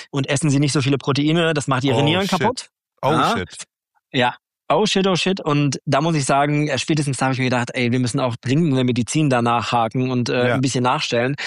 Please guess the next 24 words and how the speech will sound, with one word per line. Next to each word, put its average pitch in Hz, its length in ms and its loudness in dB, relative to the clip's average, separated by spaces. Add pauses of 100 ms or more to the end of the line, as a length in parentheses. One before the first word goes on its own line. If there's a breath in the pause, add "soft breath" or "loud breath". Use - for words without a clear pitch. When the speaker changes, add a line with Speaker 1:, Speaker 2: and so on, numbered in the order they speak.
(300 loud breath)
Speaker 1:
weil 131 200 0
Proteine 175 460 0
sind 156 320 0
überlebenswichtig 143 840 0
für 117 120 -8
uns, 113 400 -10
ne? 131 160 -2
Und 147 160 0
Speaker 2:
Mhm. 127 80 0
Speaker 1:
ich 143 160 -2
weiß 180 160 0
gar 233 100 0
nicht, 165 160 0
wie, 185 360 2
wie 208 280 2
deep 180 300 0
wollen 190 280 0
wir 170 120 2
gehen 170 300 2
jetzt 160 200 -2
direkt 160 220 0
am 147 80 -2
Anfang, 143 380 -2
weil 131 180 2